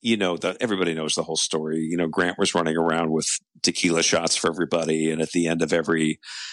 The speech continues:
scene, when, if it was the person's last scene, the stage manager would announce that person and how many years they'd been on the show and that kind of thing. And that included the crew as well. You know, they would, uh, and it was just like a big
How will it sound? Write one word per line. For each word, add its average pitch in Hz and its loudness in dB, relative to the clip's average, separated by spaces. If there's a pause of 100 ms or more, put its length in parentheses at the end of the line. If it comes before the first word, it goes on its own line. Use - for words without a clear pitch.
(180)
scene, 101 2
when, 87 0
if 92 -2
it 92 2
was - 0
the 87 0
person's 92 0
last 87 2
scene, 85 0
the 80 0
stage 87 0
manager 85 0
would 139 -2
announce 82 0
that 87 0
person 87 0
and 82 0
how 82 0
many 82 2
years 82 2
they'd 82 0
been 87 -6
on 82 0
the 82 0
show 80 2
and 78 -2
that 82 -2
kind 82 0
of 78 -2
thing. 80 0
And 87 0
that 101 2
included 85 0
the 80 -2 (760)
crew 104 2
as 82 0
well. 87 2 (760)
You 85 -4
know, 80 0
they 82 2
would, 80 -2 (180)
uh, - -2 (580)
and 135 2
it 165 0
was 165 2
just - 2
like 143 2
a 123 2
big 95 0